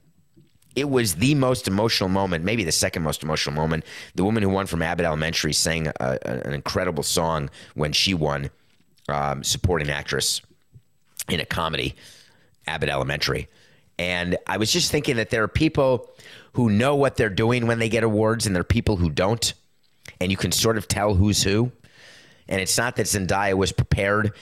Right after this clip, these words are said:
It's that she had given thought, right? She had, didn't pull out a piece of paper.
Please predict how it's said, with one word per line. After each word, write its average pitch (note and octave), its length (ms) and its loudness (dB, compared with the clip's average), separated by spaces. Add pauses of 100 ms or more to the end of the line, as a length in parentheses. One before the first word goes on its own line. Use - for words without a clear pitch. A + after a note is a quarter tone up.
(140)
It's F#2+ 160 -2
that F#2+ 160 -2
she - 140 0
had F#2 120 0
given G2+ 220 0
thought, - 560 -4 (720)
right? G2+ 200 2
She A#2+ 100 0
had, - 160 -2
didn't A#2+ 200 -4
pull A#2+ 160 2
out G#2 100 2
a G2 40 -2
piece - 240 -4
of - 80 -4
paper. D2 380 -2